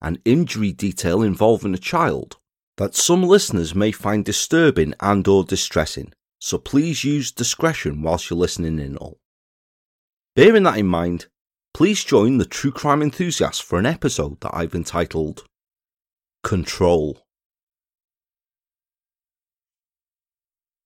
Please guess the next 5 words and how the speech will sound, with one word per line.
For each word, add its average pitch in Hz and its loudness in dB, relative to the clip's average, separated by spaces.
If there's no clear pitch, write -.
It 113 0
was 110 0
just - -2
after 214 0
midnight, 185 -2